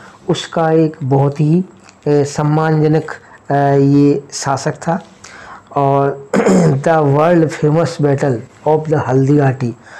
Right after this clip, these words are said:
और हल्दीघाटी का जो संसार प्रसिद्ध, प्रसिद्ध जो युद्ध था वो took place between, अ, <clears throat> महाराणा प्रताप and अकबर्स representative,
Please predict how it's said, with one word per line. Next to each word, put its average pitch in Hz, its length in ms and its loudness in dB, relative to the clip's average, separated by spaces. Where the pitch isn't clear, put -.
और 143 100 0
हल्दीघाटी 151 840 0
का 165 140 -2
जो 160 420 0
संसार 151 500 -4
प्रसिद्ध, 170 480 -4
प्रसिद्ध 143 420 -2
जो 147 160 2
युद्ध 147 420 2
था 139 260 -2
वो 156 280 0
took 170 100 0
place 143 380 2
between, 143 420 0
अ, 139 260 0
<clears throat> 208 200 4
महाराणा 147 480 2
प्रताप 160 520 -2
and 147 420 2
अकबर्स 147 440 -2
representative, 131 840 -2